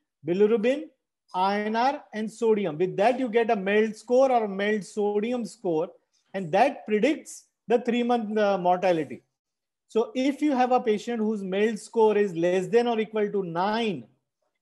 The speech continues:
then these patient who may be hospitalized or patient who may be coming into your O P D has a very low chance of dying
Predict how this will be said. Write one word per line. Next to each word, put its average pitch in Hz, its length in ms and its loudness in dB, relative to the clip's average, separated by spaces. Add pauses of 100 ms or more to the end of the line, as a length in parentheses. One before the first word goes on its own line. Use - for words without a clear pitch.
(200)
then 269 460 0 (420)
these 254 760 -4 (180)
patient 214 400 0
who 240 180 -2
may 233 140 -2
be 226 120 0
hospitalized 220 920 0
or 220 100 0
patient 208 380 -4
who 214 160 -2
may 214 140 -2
be 208 120 -6
coming 214 380 -4
into 220 320 -2
your 220 180 0
O 185 120 0
P 214 140 -6
D 226 120 -4
has 220 160 0
a 214 160 -2
very 233 460 2
low 262 240 4
chance 247 340 -4
of 226 220 -2
dying 202 440 -2